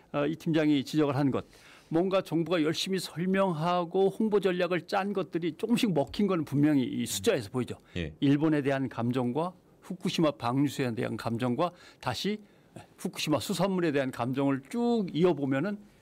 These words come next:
Speaker 1: 육에서 십팔에서 삼십으로
Speaker 2: 음.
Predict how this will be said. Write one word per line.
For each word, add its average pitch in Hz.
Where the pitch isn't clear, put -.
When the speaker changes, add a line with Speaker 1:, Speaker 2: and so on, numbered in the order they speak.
Speaker 1:
육에서 135
십팔에서 156
삼십으로 120
Speaker 2:
음. 87